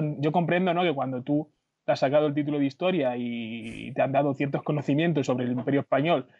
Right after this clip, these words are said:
y ahora te dicen que todo eso estaba tergiversado, pues yo entiendo que, que no quieras asimilarlo, ¿no? Y aparte es que irte al archivo y,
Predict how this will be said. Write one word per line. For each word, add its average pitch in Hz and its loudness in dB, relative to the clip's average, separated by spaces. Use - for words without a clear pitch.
y 143 0
ahora 143 4
te 151 0
dicen 156 -2
que 123 -10
todo 139 -2
eso 147 -4
estaba 135 2
tergiversado, 143 -2
pues 139 -4
yo 127 -6
entiendo 135 -4
que, 147 0
que 120 0
no 123 -2
quieras 143 2
asimilarlo, 147 0
¿no? 185 -12
Y 135 -18
aparte 127 -8
es 143 -8
que 143 -4
irte 139 2
al 135 2
archivo 170 2
y, 123 0